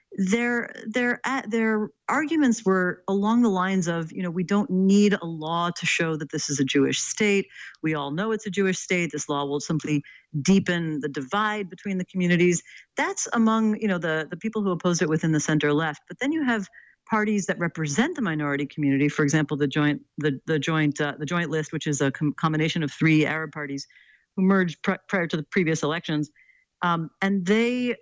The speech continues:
are the, sort of took a fundamentally different approach, which is that this is essentially turning Israel into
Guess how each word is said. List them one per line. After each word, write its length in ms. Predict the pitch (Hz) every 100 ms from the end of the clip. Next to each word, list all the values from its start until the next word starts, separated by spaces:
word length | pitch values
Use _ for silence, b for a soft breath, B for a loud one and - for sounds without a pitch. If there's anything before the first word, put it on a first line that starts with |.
| _ _ _ _
are 100 | 214
the, 160 | 196 196
sort 180 | - 202
of 80 | 190
took 120 | 220
a 20 |
fundamentally 640 | 190 208 190 190 226 202 175
different 360 | 156 220 220
approach, 340 | 165 175 165 -
which 180 | 165 180
is 160 | 165
that 180 | 156 147
this 200 | 170 -
is 200 | 180 160 B B B _ _
essentially 560 | 185 - 208 214 202 180
turning 420 | - 190 202 185
Israel 480 | 165 175 165 165 156
into 640 | 156 156 147 165 156 156